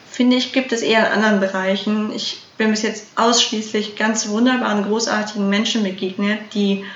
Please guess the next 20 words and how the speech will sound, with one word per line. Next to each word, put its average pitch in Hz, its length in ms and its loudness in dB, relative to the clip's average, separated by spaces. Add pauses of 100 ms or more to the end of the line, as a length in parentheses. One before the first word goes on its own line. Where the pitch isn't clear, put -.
(180)
super 254 480 0
offen 214 300 0
sind 202 420 2 (380)
und, 190 600 2
äh, 185 300 0
freue 247 400 2
mich 226 200 0
deswegen, 226 680 0 (480)
euch 214 500 0 (260)
ein 208 160 2
paar 208 200 2
Botschafter 208 640 0
vorstellen 190 540 0
zu 196 140 -6
können, 196 420 0 (320)
die 220 100 0
in 214 160 2
dieser 202 180 2
Aktion 196 560 0
mitmachen. 196 800 -2